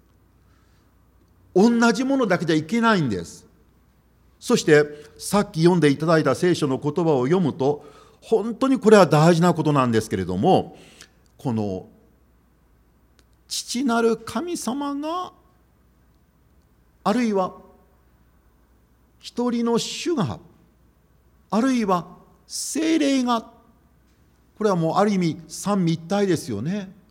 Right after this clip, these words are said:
三位一体の神様を指向していると思いますよ。まさにそう。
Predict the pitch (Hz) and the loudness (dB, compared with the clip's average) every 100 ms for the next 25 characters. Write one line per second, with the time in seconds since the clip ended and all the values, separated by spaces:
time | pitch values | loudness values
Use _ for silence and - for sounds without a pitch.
0 | _ - - 208 185 175 - 185 180 - | _ -14 -4 -2 -2 -2 -2 -2 -2 -2
1 | 185 170 160 156 131 - 175 180 196 180 | -4 -4 -2 -2 -2 -4 -2 0 2 0
2 | 139 120 107 90 90 131 208 - - - | 0 0 0 -2 -4 0 0 -2 -10 -20
3 | _ _ _ _ _ - - 185 226 - | _ _ _ _ _ -20 -10 -2 -2 2
4 | 254 262 202 - - - 196 95 - | 2 2 0 -4 -6 2 4 2 -4